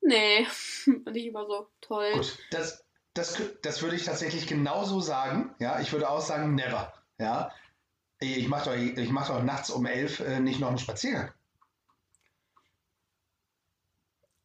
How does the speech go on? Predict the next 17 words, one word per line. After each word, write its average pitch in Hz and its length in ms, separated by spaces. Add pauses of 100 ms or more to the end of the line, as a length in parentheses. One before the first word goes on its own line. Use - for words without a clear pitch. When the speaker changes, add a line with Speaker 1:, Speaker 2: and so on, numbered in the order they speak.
Speaker 1:
Also 262 220
ich 285 200
würd's 285 240
tun, 370 300
aber 240 180
Speaker 2:
Hallo? 254 100
Speaker 1:
ich 240 100
trau 277 240
mich 285 220
halt 294 160
alleine 269 480
nicht, 269 300
im 262 160
Dunkeln 294 360
das 208 240
zu 240 100
machen. 214 420